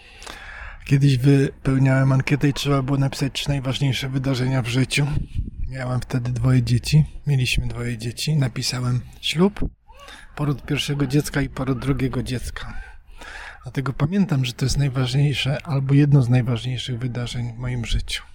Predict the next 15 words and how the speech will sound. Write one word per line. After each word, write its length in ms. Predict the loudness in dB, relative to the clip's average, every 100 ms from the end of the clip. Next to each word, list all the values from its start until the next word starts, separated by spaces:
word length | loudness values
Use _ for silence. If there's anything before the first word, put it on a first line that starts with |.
| -6 -4 -6 -6 -10 -6 -4 -4 -4 -6 -8 -8 -8 -4
Jak 200 | -4 0
było? 340 | 0 2 0 0 -4 -6 -8 -8 -8 -8 -6 -6 -6 -6 -6 -4
Zaczęło 400 | -4 -2 -2 0
się 140 | -2
od 200 | -4 -4 -4
awantury 580 | -4 -4 -6 -4 -6 -4
i 80 | -2
od 140 | -2
kłótni. 560 | -2 -4 -6 -6 -6 -6 -2 -2 -4 -10 -12 -10 -10 -12 -20 -18 -16 -16 -16 -16 -16 -16 -6
Ślub 380 | -4 -2 0 4
miał 160 | 4
być 200 | 4 4
o 40 | 2
piętnastej 560 | 2 0 0 2 -2
trzydzieści, 720 | -2 -8 -6 -6 -4 -4 -4